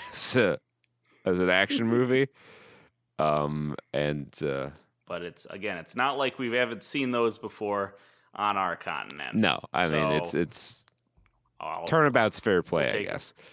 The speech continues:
Speaker 2: Yeah.
Speaker 1: Um,
Speaker 2: Uh, and with that, I wanna, we do wanna end this before, <laughs> we, w-, we do wanna keep this shorter than the movie we
Speaker 1: Mm-hmm.
Speaker 2: watched, which we thought would be easier than it was.
Speaker 1: Yeah.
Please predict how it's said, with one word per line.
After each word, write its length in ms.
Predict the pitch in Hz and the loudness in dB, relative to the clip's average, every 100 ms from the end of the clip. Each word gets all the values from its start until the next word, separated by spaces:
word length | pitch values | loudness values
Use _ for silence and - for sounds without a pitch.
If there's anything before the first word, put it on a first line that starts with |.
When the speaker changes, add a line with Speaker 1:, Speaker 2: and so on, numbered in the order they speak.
| - - - - _ _ - | -20 -20 -20 -20 _ _ -2
Speaker 2:
Yeah. 260 | 73 67 57 | 0 0 -2
Speaker 1:
Um, 200 | 50 50 - - _ - | -6 -14 -20 -20 _ -2
Speaker 2:
Uh, 180 | 113 117 | 0 0
and 160 | 127 131 | 0 -2
with 180 | 156 123 | -4 2
that, 240 | 110 117 - | 2 2 -2
I 120 | 104 | -2
wanna, 380 | 104 110 107 101 - | 0 0 0 -4 -8
we 180 | 107 107 | -8 -8
do 120 | 101 | -4
wanna 220 | 123 120 110 | 0 0 0
end 200 | 101 104 | -4 -6
this 160 | 95 | -8
before, 520 | - 101 - 131 127 131 - - | -10 -12 -6 0 0 0 -8 -20
<laughs> 240 | 147 - | -20 -18
we, 100 | 127 | -10
w-, 220 | 123 135 147 | -6 -4 -2
we 80 | |
do 120 | 160 233 | 2 2
wanna 180 | 233 | 2
keep 260 | - 196 156 | 0 -6 -2
this 140 | 147 | -4
shorter 340 | - 160 156 143 | -2 0 2 2
than 240 | 123 131 | 0 0
the 60 | 123 | 0
movie 360 | 117 123 131 | 0 0 0
we 120 | 127 127 | -2 -2
Speaker 1:
Mm-hmm. 80 | 120 | 2
Speaker 2:
watched, 600 | 113 95 117 110 - - - - - _ _ _ _ | 2 4 2 0 -4 -14 -18 -20 -20 _ _ _ _
which 180 | 143 139 | -8 -6
we 60 | 175 | -2
thought 240 | 226 220 | 0 0
would 120 | 170 | 0
be 120 | 139 139 | -4 -4
easier 380 | 190 139 110 | -4 -4 -4
than 160 | 101 104 | -4 -4
it 80 | 101 | -2
was. 440 | 131 90 73 - - | 0 0 -2 -6 -4
Speaker 1:
Yeah. 140 | 64 | -4